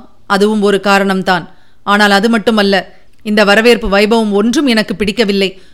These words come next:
புள்ளலூர் சண்டையில் அடைந்த வெற்றி ஒரு பெரிய வெற்றியா? வாத்தாபி சைன்யம் ஒரு பெரிய சமுத்திரம் என்றால் கங்கர் சைன்யம் ஒரு சிறு குட்டைக்கு சமானம்.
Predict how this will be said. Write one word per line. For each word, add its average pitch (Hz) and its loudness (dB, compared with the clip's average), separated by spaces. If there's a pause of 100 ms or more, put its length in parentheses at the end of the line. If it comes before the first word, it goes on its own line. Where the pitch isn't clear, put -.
(140)
புள்ளலூர் 226 2
சண்டையில் 220 0
அடைந்த 220 2
வெற்றி 220 -2
ஒரு 226 2
பெரிய 233 0
வெற்றியா? 240 -2 (480)
வாத்தாபி 233 2
சைன்யம் 240 0
ஒரு 220 2
பெரிய 214 0
சமுத்திரம் 240 0
என்றால் 214 0 (360)
கங்கர் 196 0
சைன்யம் 214 -2
ஒரு 196 0
சிறு 233 -2
குட்டைக்கு 269 -2
சமானம். 208 -2